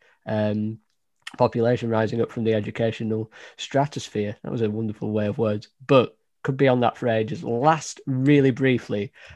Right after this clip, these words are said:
uh, before we go on to debate topic, is, um, uh, the announcement of the corporation tax coming out. So we've got the lowest, we're, we're fifteen percent corporation tax, uh, in the U K on big,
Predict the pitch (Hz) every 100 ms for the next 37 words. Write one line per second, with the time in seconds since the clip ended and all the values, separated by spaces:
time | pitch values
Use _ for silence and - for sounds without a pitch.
0 | - 117 110 113 123 117 117 110 - 110
1 | 107 120 117 - - 110 - 110 - 110
2 | 107 107 - - - - - _ _ _
3 | _ _ _ - 120 107 - - - -
4 | - 120 117 117 120 113 120 113 117 -
5 | 117 - 117 117 - 107 113 107 - -
6 | - - - - 123 110 104 101 104 -
7 | 110 110 110 110 - 131 113 120 - 120
8 | 117 139 147 - - - - - 135 -
9 | 143 131 117 - 160 - 156 151 147 147
10 | 135 - 123 - 123 113 110 - 107 -
11 | - 110 104 110 107 107 107 107 107 110
12 | - - - 107 107 104 123 117 110